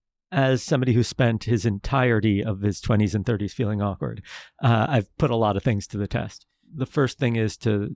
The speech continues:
look at what you want from the conversation. The human brain really responds to novelty when something stands out as unique or different. And we're all kind of sick and tired. I, I wrote a post about this, that, like, if anybody asks me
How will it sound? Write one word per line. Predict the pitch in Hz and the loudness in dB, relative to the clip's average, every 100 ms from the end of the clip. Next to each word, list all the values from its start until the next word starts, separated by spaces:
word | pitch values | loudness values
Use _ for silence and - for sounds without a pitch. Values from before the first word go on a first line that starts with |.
| _ _ - | _ _ -2
look | 160 | 2
at | 180 | 2
what | 151 | 2
you | 127 | 2
want | 110 - | 2 0
from | 104 | -10
the | |
conversation. | 101 123 - - - - 147 - | -6 -8 -8 -10 -10 -10 -14 -12
The | - | -4
human | 135 190 185 160 | 0 2 2 4
brain | 127 120 117 113 | 4 4 2 -2
really | 113 117 113 | 0 2 2
responds | 104 - 113 101 | 0 -4 -4 -4
to | - | -6
novelty | 104 95 92 120 - 151 _ | -6 -4 -4 -4 -4 -6 _
when | 127 | 0
something | 117 131 131 | 2 0 0
stands | 120 135 113 110 | -2 0 2 2
out | 101 | 0
as | 107 95 | -2 -6
unique | 101 101 98 | -4 -4 -6
or | - | -8
different. | 104 104 - 104 - | -8 -6 -6 -8 -4
And | 131 127 | -2 0
we're | 135 | 2
all | 135 131 | 2 0
kind | 123 - 120 | -2 -2 -2
of | |
sick | - 123 | -2 -4
and | 117 | -2
tired. | 107 104 107 | 0 0 0
I, | - 120 - - | -2 -2 -2 -6
I | 123 | -4
wrote | 113 107 | 0 0
a | |
post | - 110 - | 2 0 0
about | 107 107 | -4 -2
this, | 117 - | -4 -4
that, | 135 | -4
like, | 131 117 | -2 -4
if | - | -4
anybody | 135 123 123 127 | -2 -2 -2 -4
asks | - 113 107 - - | -4 -6 -6 -10 -6
me | 107 104 | -4 -4